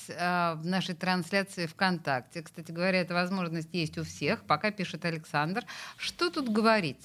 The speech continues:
Разбазарена тьма денег на заезжих из ближнего зарубежья.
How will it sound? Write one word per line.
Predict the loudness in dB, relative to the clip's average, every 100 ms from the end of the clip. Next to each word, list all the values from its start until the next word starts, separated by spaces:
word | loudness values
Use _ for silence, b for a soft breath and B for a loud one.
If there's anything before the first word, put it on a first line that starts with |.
| -6
Разбазарена | -4 0 0 2 0 0 -2
тьма | 0 2 2
денег | 0 -2 -2
на | 2 2 2 -2
заезжих | 0 2 2 2 0 0 -2 -2 -6
из | -4
ближнего | 2 2 2 2 2
зарубежья. | 2 2 4 6 4 4 -4 -14